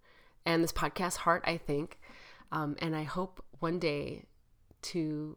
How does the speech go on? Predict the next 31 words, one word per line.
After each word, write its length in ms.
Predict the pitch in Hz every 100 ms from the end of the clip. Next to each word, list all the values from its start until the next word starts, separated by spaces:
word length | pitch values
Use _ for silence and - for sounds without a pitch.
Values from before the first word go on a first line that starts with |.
| -
come 200 | 170 185
hang 220 | 196 196
out 160 | 180 208
with 200 | 220 180
you 120 | 175
in 140 | 165
London 560 | 160 185 160 139 143 143 - - - - -
and 400 | 156 151 147 151
talk 240 | 156 156
about 180 | 165 147
all 60 | 147
these 160 | 147
amazing 320 | 147 143 143
things 160 | 139 143
that 120 | 143 -
you've 80 |
done, 300 | 139 143 143
'cause 200 | 143 151
truly 440 | - - 254 247 208
incredible 500 | 190 180 156 151 151
work. 400 | 151 139 - - - - - - -
Um, 500 | 147 143 143 143 160 _ _ _ -
and 140 | 180 160
hopefully 260 | - 208
that 140 | 196 -
inspires 420 | 180 - 170 180 -
all 180 | 190 240
of 100 | 160
us 520 | 139 190 - - - - - - - - -
to 100 | 165
just 360 | 147 180 -